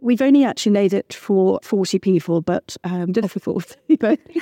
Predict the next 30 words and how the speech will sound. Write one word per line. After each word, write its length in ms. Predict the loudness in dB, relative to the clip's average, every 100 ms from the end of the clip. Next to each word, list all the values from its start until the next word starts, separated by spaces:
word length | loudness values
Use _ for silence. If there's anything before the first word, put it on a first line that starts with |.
| -4
this 280 | 0 2 0
table 360 | 0 -2 0 0
does 240 | 0 -2
extend, 480 | -4 -4 -2 0 0
in 140 | -2
fact, 440 | -2 -4 -6 -8 -6
the 100 | -4
whole 260 | 0 2
length 360 | 2 0 -2 -8 -6
of 140 | -4 -4
St 200 | -6 -2
George's 300 | -2 -2 -2
Hall 200 | 0 2
where 160 | 0
we've 120 | 0 -2
just 240 | -4 -2
been. 240 | -2 -2 -4 _ -8
So 120 | -2
they 80 | -2
have 140 | 0
a 80 | 0
lot 260 | 0 0
more 180 | 0 2
leaves 440 | 4 4 2 -2 -4
to 80 |
the 80 | -2
table 320 | 0 -2 -2 -4
if 180 | -2
it's 200 | -4 -2
needed. 520 | 0 2 2 0 -2